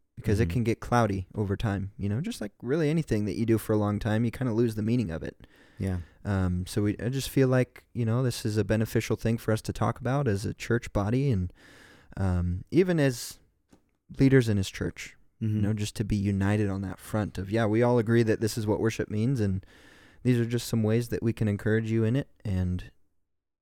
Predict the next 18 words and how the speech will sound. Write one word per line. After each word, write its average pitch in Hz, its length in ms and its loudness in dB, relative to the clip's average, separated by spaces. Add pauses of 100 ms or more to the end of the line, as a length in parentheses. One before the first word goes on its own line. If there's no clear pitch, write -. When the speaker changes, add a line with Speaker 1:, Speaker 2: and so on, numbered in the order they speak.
(120)
Speaker 1:
you 98 100 -2
know, 95 140 0
hope 104 280 -2
that 98 220 -6 (520)
you 101 120 -6
can 107 100 -6
start 104 300 -2
worshiping 107 500 -2
out 104 140 -2
of 101 80 -2
a 98 60 -4
genuine 104 440 -2
appreciation 104 720 -6
for - 180 -6
what - 140 -4
you 87 120 -4
have 101 320 -2
in, 101 200 -4